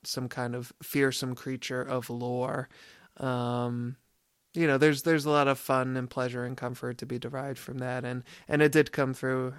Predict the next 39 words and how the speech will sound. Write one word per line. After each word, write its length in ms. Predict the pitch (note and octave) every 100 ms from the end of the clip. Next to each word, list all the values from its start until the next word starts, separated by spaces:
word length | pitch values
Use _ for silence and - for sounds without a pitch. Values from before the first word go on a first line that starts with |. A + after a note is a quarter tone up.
| -
I'd 180 | B2+
say, 160 | - C3
especially, 720 | B2+ - F3+ - C#3+ C3 B2+
um, 480 | - B2 B2 B2 B2+ _ - - _ _
in 340 | - B2+ A#2+ A2+
the 100 | B2
first 380 | D#3+ D3+ -
two 100 | C#3+
books 340 | B2 A#2+ A#2+ -
I 80 | A#2+
read, 280 | B2 B2 C3
Werewolves 540 | C3+ B2 A#2+ B2 -
Don't 240 | - B2 - _ D3
Go 180 | C3 A#2
to 100 | D3+
Summer 280 | B2+ B2 A#2+
Camp 320 | B2+ B2 A#2+
and 220 | B2 B2
Santa 220 | - B2
Claus 260 | B2 A#2 B2+
Doesn't 240 | B2+ A#2+
Mop 220 | B2+ C3 B2
Floors. 560 | - C#3 C3 B2 -
Um, 260 | C3+ B2+ B2+
I 80 | C#3
felt 220 | - C3+
those 220 | B2+ B2+ -
keenly 640 | - D#3 D3 C3 B2+ B2+ - - - - _ _ -
in, 220 | C3 A#2+
uh, 160 | A#2+ A#2+
the 100 | A#2+
earlier 420 | C#3+ C#3 C3 A#2+ A#2+
entries, 540 | B2+ B2+ B2+ B2 A#2+ - A#2+
<laughs> 160 | B2
as 180 | D3 C#3
opposed 420 | B2 - C3 B2+ -
to 80 |
the 140 | C#3 C3
slightly 760 | - - B3 B3 F3+ C3+ B2+ C3